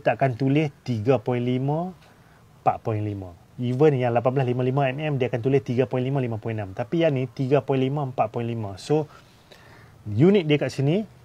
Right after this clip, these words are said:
aperture dia. Aperture dia tiga point lima, empat point lima. Bila hampa zoom, hampa nak pakai nombor paling kecil, dia boleh pakai empat point lima. So, dia punya kualiti gambar, sharpness, color dia sangat-sangat lawa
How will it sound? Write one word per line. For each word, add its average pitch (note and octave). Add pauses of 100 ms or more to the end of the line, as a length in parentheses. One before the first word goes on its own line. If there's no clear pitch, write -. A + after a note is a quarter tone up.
(140)
aperture D3
dia. F2 (720)
Aperture D3
dia D#3 (240)
tiga B2+
point C3+
lima, D3+
empat A#2+
point A2+
lima. G#2+
Bila A2+
hampa A#2+
zoom, C3+
hampa -
nak -
pakai B2
nombor C3
paling C3
kecil, C#3
dia A#2
boleh A#2+
pakai A2+
empat A2
point A#2
lima. B2+ (400)
So, E3+ (320)
dia D3+
punya E3
kualiti C#3+
gambar, B2+
sharpness, A#2+
color C3
dia A2+
sangat-sangat C3
lawa B2+